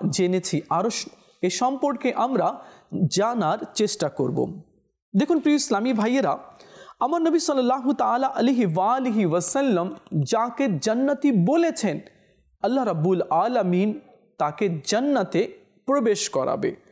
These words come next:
নবী সাল্লাল্লাহু তাআলা আলাইহি ওয়া আলিহি ওয়াসাল্লামকে আল্লাহ তাআলা আরও এমন ইখতিয়ার, ক্ষমতা দান করেছেন। একবার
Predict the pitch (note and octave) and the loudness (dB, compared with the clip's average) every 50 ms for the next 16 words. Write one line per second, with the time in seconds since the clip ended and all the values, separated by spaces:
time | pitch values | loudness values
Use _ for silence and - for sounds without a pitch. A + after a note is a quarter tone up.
0 | _ - - _ - C4+ D#4 F4+ - - C#4 A#3 A3 G#3+ A#3+ C4+ A#3+ C4+ C4 C4+ | _ -20 -14 _ -4 0 0 0 0 0 0 0 0 0 0 0 0 -2 -2 -2
1 | B3 A#3 A3+ B3 C4 B3 - G#3+ A3+ C4 B3 A3 G#3 F3 D#3 F#3 G3 G#3+ B3 B3 | 0 0 0 0 -2 -2 0 0 0 2 2 2 0 0 2 2 2 2 2 0
2 | A#3+ F#3+ G3+ E3 E3+ F3 - - A#3 A3 A3 A#3+ C4 C4+ C4 C4+ A#3+ - - G#3 | 0 0 2 2 0 0 -2 -2 -2 0 0 0 0 -2 0 -2 -2 0 0 0
3 | G#3+ A3+ B3+ C4+ C4 C4+ - F#3 E3 D#3 F3 G3+ G#3 - - - E3+ F3+ F#3+ A3+ | 0 0 0 0 -2 -2 -2 -2 0 0 0 0 -2 -4 -4 -2 0 0 0 0
4 | C4+ C4 - - F#3+ G#3 A3 B3+ C4+ B3+ - - - G3 G3+ - - - - - | 0 -2 0 0 2 2 2 2 0 -2 -2 -2 -2 -2 -2 -2 -8 -8 -2 0
5 | A3 G#3+ A3 B3 C4 B3 G#3+ D#3 - - - - - _ _ - - - B3+ C#4 | 2 2 2 2 2 2 0 -2 -6 -10 -18 -20 -20 _ _ -6 -4 -2 0 0
6 | E4 F4 E4+ D#4 C#4 F#3+ F3+ D#3 D3 D#3 D#3 D3+ - D3+ D3+ D#3 - - - C#3+ | 0 0 0 0 -2 0 0 0 0 0 -2 -2 0 0 0 -2 -2 -4 -4 -4
7 | C3+ - - - _ _ _ _ _ _ _ _ _ _ _ _ _ _ _ _ | -4 -6 -8 -12 _ _ _ _ _ _ _ _ _ _ _ _ _ _ _ _
8 | _ _ _ _ _ _ _ - A3 C#4 C#4 C4+ A3 F#3 E3+ E3 G3 | _ _ _ _ _ _ _ -6 -4 -2 0 0 2 2 2 0 -2